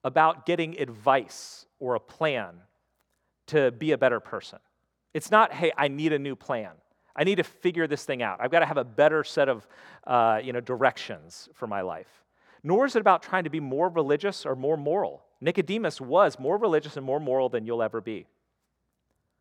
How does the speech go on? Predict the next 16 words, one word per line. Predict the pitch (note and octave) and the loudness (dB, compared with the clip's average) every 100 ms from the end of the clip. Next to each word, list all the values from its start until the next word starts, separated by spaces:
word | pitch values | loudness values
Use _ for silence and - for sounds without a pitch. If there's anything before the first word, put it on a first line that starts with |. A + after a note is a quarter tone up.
| _ _ _ _ | _ _ _ _
But | - | -4
rather, | D#3 G#3+ A#3 G3+ | 6 8 8 6
what | D3+ D#3+ C#3 | 2 0 0
Jesus | F3+ F3 D#3+ C#3+ | -8 -6 -8 -8
is | - | -10
talking | - G#3+ - C#3+ | -4 -4 -4 -2
about | A#2+ B2+ - | 2 2 2
is | D#3 C#3+ | -4 -4
a | B2+ _ | -6 _
completely | - D3+ - - A3 A3 F#3+ F#3 | -10 -10 -10 -8 -8 -6 -4 -4
new | D3+ C3+ C#3+ E3 D#3+ D#3+ _ - | -4 -6 -4 -2 -4 -10 _ -12
life, | A2 A#2+ - _ - | -2 -2 -2 _ -20
a | |
completely | - C#3+ - A#3 G3 E3 | -12 -10 -4 -6 -4 -6
new | C3 B2 E3+ E3 | -6 -6 -4 -4
you, | C3 D3+ G#2+ | -6 -8 -8